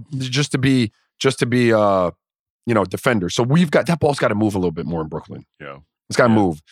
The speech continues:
Speaker 1: There's gotta be some pace. They gotta get into it quicker. Um, you know, I know that's tough when you have two dudes who, who, you know, could take that ball and hold it for three seconds and get a bucket and, you know, any way you want it. You, you tend to kinda play like that. But they, I think they need to,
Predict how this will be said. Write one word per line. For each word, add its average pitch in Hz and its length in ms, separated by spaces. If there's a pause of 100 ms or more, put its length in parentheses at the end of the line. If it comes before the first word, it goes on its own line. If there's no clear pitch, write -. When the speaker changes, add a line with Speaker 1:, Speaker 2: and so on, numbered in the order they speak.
Speaker 1:
There's 113 120
gotta 127 160
be 127 80
some 110 160
pace. 101 400 (260)
They 117 80
gotta 127 180
get 127 140
into 127 280
it 107 100
quicker. 92 400 (320)
Um, 104 420 (520)
you 120 60
know, 127 80
I 131 120
know 143 100
that's 139 220
tough 127 260
when 107 100
you 117 100
have 110 120
two 131 160
dudes 123 260
who, 113 220
who, 101 300 (340)
you 120 100
know, 92 140
could 98 140
take 113 180
that 110 160
ball 113 400 (260)
and 101 120
hold 117 240
it 110 40
for 107 140
three 117 180
seconds 110 420
and 95 200
get 113 120
a 104 40
bucket 101 420 (140)
and, 107 140
you 104 80
know, 98 100
any 113 200
way 113 120
you 107 140
want 98 240
it. 156 140 (840)
You, 107 120
you 104 120
tend 120 240
to 117 60
kinda 110 180
play 131 200
like 101 180
that. 85 160
But 92 180
they, 117 300
I 113 180
think 123 220
they 117 120
need 110 200
to, 92 140